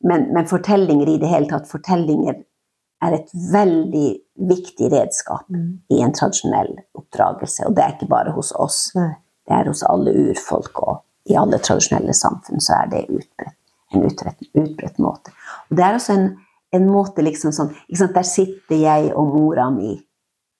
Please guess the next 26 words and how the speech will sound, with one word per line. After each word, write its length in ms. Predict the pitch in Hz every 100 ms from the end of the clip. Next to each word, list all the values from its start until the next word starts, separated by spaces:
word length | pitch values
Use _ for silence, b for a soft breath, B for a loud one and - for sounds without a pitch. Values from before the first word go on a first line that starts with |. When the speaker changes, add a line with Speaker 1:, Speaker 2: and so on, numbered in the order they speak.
| _ -
Speaker 1:
og 60 |
det 80 | 175
er 40 |
en 60 | 165
veldig 360 | 175 175 170 -
trivelig 600 | - 202 196 147 139 147
stund 560 | - - 160 131 127
med 140 | 127 139
mamma, 520 | 147 143 98 - - _ _ _ _ _ _ _ -
å 60 | 151
sitte 440 | - 180 180 151
og 80 | 151
høre 420 | 165 160 156 151
på 220 | 151 147
henne, 460 | 147 151 - 147 147 B B B
se 340 | - - 175 170
hennes 380 | 170 156 156 156
mimikk, 460 | 160 160 165 156 _ _ _ _ _ _ _ -
hennes 320 | 165 165 -
Speaker 2:
Ja. 40 | - _ -
Speaker 1:
følelser, 960 | 180 170 160 156 143 147 - 156 143 - _ _ 226
Speaker 2:
Mm. 140 | 175 147 -
Speaker 1:
oppleve 800 | 208 - _ - 156 131 131 147
hele 480 | 151 190 175 143
den 220 | 135 143 151
her 260 | 160 147